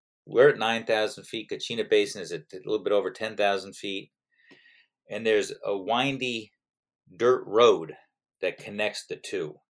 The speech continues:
So whether it's a dirt road in the summer or a snowy road in the winter, it's a difficult road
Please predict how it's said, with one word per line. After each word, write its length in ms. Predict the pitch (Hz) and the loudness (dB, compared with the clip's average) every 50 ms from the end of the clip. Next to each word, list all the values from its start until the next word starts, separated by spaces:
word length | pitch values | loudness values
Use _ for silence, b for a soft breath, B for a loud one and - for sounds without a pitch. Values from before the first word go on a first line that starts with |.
| _ _ _ _ b b b b b b b b b b b b b - | _ _ _ _ b b b b b b b b b b b b b -10
So 440 | - - 110 107 104 101 101 - - | -2 2 4 4 4 4 2 -2 -2
whether 240 | 120 120 113 117 110 | 0 2 4 4 4
it's 120 | - - | 2 2
a 80 | 104 85 | -6 -6
dirt 320 | 80 - 131 131 151 147 | 2 4 8 8 8 6
road 500 | 131 131 131 127 123 123 123 113 113 - _ _ - | 6 6 8 8 10 8 8 6 4 -4 _ _ -10
in 160 | 120 113 110 | -8 -8 -6
the 80 | 104 98 | -6 -6
summer 640 | - - 135 127 123 123 123 120 117 113 113 - _ _ _ _ _ _ _ - | -4 0 0 2 2 2 2 2 2 0 -2 -8 _ _ _ _ _ _ _ -4
or 240 | - 107 107 104 98 | 0 2 4 4 4
a 60 | 92 92 | 2 0
snowy 460 | - - - - 120 120 117 113 113 | -2 -6 -4 -2 0 0 0 0 0
road 260 | 98 101 104 101 101 98 | 2 2 4 4 4 2
in 80 | 98 | 0
the 80 | 92 87 | -2 -4
winter, 420 | 90 104 110 107 101 - 98 90 | -2 -2 -4 -2 -2 0 0 0
it's 160 | 87 85 - | 0 -2 -4
a 140 | 95 90 82 - - | -8 -8 -8 -8 -2
difficult 460 | - 120 - - - - 98 95 - | 0 0 0 0 -4 -2 -2 -2 0
road 280 | - 101 104 104 101 98 | 0 0 2 2 0 -2